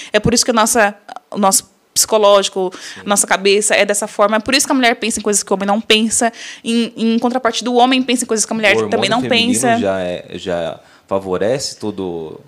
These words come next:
Speaker 2: toda essa questão de, da maternidade, né?
Speaker 1: Exatamente, tudo favorece. Enquanto o homem tá pensando ali, né, no, no, no prover, pode ser até inconsciente.
Speaker 2: Ela tá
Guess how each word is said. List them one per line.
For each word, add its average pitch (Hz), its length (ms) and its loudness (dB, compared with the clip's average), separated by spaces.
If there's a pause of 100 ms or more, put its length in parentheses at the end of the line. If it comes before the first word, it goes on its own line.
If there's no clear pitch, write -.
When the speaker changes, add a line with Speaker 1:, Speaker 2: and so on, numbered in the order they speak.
(240)
Speaker 2:
toda 95 140 -16
essa 98 140 -12
questão 95 400 -10
de, 90 160 -14
da 98 160 -4
maternidade, 87 720 -10
né? 214 60 4
Speaker 1:
Exatamente, 254 720 -4
tudo 381 180 -2
favorece. 277 520 2
Enquanto 269 320 2
o - 20 0
homem 311 220 2
tá 277 100 2
pensando 247 380 -2
ali, 220 200 -4
né, 202 140 0
no, 233 240 0
no, 202 200 -2
no 208 140 -2
prover, 233 680 4 (960)
pode 262 220 2
ser 381 80 4
até 359 120 0
inconsciente. 427 840 -2
Speaker 2:
Ela 98 120 -2
tá - 40 -18